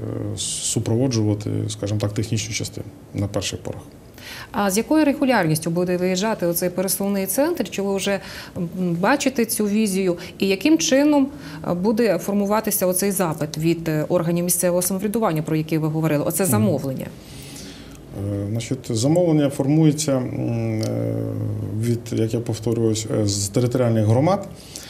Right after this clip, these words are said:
Speaker 1: от, направляється до регіонального сервісного центру. Він знаходиться за адресою міста Вінниця, вулиця Ботанічна, двадцять чотири. Е, голова,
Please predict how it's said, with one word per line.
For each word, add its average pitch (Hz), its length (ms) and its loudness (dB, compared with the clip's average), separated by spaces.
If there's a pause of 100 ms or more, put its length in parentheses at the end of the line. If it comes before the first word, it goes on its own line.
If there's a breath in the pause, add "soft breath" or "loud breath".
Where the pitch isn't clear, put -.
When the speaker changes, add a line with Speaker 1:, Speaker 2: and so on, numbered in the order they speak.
(280 loud breath)
Speaker 1:
от, 110 280 2
направляється 147 600 2
до 117 280 6
регіонального 131 540 4
сервісного 120 520 0
центру. - 360 -8 (480)
Він 117 140 2
знаходиться 107 640 0 (500)
за 110 140 0
адресою 110 480 0
міста 110 220 0
Вінниця, 104 360 0
вулиця 104 360 0
Ботанічна, 104 640 0
двадцять 113 260 -2
чотири. - 280 -4 (800 loud breath)
Е, 104 260 -2 (720)
голова, 120 400 4